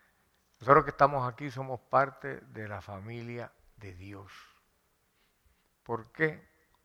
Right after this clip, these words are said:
Porque nosotros somos hijos de Dios. Y si yo soy hijo de Dios, y la hermana Goody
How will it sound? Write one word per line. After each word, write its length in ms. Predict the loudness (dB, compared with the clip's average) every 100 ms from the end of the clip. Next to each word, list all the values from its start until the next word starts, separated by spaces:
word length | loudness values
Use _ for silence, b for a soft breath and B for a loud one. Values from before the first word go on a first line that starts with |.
| -20
Porque 240 | -16 -14
nosotros 600 | -14 -8 -6 -6 -8 -14
somos 720 | -6 -4 -4 -8 -10 -14 -20 _ _ _ _ _
hijos 580 | -10 -10 -10 -14 -16 -20 _ _ -20 _ _ _ -18
de 300 | -12 -8 -8
Dios. 400 | -8 -8 -10 -12 b b b _
Y 180 | -4 -4
si 260 | -4 -6 0
yo 200 | 0 0
soy 460 | 2 6 6 6 -4
hijo 360 | -10 -4 -2
de 200 | -2 -4
Dios, 320 | -6 -8 -10 -16 -20 _ b b -20
y 160 | -6 0
la 100 | 0
hermana 380 | 2 4 6 4
Goody 600 | 4 6 6 4 -2